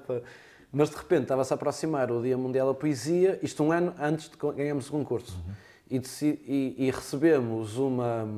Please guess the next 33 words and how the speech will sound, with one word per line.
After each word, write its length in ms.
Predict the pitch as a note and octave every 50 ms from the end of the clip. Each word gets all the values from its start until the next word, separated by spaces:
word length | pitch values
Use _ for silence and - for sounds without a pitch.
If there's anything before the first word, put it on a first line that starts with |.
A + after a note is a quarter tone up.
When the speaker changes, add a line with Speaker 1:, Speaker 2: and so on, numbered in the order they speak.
| G#2+ G#2+ G#2+ G#2 G2+ F2 - _ -
Speaker 1:
uma 200 | - A#2+ B2 B2
proposta 520 | A#2+ B2 B2+ A#2 - D3+ C#3 B2+ - - A#2
da 80 | G#2+ A#2
Escola 280 | A2+ - - C3 B2 A#2+
Artística 440 | A#2+ - - C3 B2 B2 - -
Soares 260 | A#2 - - A#2+ A2+ G2+
dos 80 | - -
Reis, 320 | C#3+ E3 F3 - - - -
no 80 | A#2
Speaker 2:
Uhum, 60 | G#2+ G2
Speaker 1:
Porto, 320 | C#3 D3+ A2+ A2+ - -
Speaker 2:
no 60 | A2+
Porto. 340 | - - A2 A#2 - - - - - _ _ _ -
Speaker 1:
ahm, 960 | C#3 D3+ D3+ D3+ D#3 D#3 D#3 D#3+ D#3+ D#3+ D#3+ D#3+ D#3 D3 C#3+ D3 D3 D3 D3 - -
a 80 | - D3+
perguntar-nos, 880 | - E3 D#3+ D#3+ E3+ E3 D#3 E3+ E3 D#3+ D#3+ E3+ F#3+ G3+ - - - - -
a 140 | - C3+ C3+
pergunta 420 | - - C#3 C3+ D3 D3+ C#3 D3 C#3
mais 760 | C3 C#3 C#3 C3+ B2+ A#2+ A#2 A2 G2 - - - - - - _ _ _ _ _ _ _ _ _ _ _ _ _ _ _ - - G#2 - _ _ -
aleatoriamente 1000 | B2+ B2+ C3+ C#3 C#3 B2+ C3 - C#3+ C3+ B2+ A#2+ B2 C3 C3 A#2+ A2+ - - -
perfeita 640 | _ - - C3+ - - - C3+ B2 B2 B2 C#3 A#2+
para 200 | - - C3+ B2+
ali, 260 | C3 C3+ D3 D#3+ F3+ F3+ - - - - - - _ -
que 60 | -
foi: 320 | - E3 D3+ B2+ A2+ - - - - - _ _ _
"Vocês 240 | - G3+ - - -
têm 160 | - G3+ F#3+
algum 180 | E3 D3 D3+ D3
espetáculo 360 | C#3 - D3 C#3 C3 C3 B2+ -
com 120 | - C3
poesia?" 460 | A2+ - C3 A#2+ F#2+ F#2+ A2+ A2 F#2+ - C#3+ A2+ - - -
<laughs> 280 | - G#3 - E3 D3
Pa-, 200 | - D3 C3+ C3+